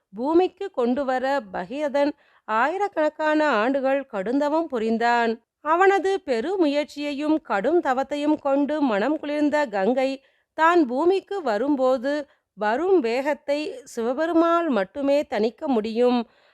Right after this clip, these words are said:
ஆதலால் சிவபெருமானை வேண்டி தவமிருந்து, தன்னை தாங்கி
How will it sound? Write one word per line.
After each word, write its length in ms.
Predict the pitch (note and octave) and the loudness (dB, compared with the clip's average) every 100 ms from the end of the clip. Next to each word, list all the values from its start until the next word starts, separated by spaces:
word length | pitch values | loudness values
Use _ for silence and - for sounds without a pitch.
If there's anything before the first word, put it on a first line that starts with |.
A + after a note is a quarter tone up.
| _ B3+ | _ 2
ஆதலால் 540 | D4 F4+ F4+ F4+ F#4 | 2 2 0 0 -2
சிவபெருமானை 800 | - A3 A#3 D#4+ E4 D#4+ D#4 D#4+ E4 | -4 -4 -2 0 2 4 4 2 0
வேண்டி 460 | G#3 G#3 B3 C4 C#4 C#4+ | -2 -2 0 -2 -4 -6
தவமிருந்து, 760 | G3 F#3 A3+ D4 B3+ C4 B3 C#4 C#4 _ _ _ - | -6 -4 0 0 2 0 0 0 -2 _ _ _ -4
தன்னை 360 | D#4 E4+ E4+ F4 - | 2 4 4 0 -4
தாங்கி 520 | B3 A3 C#4+ D#4 D#4 | -4 -2 0 0 -2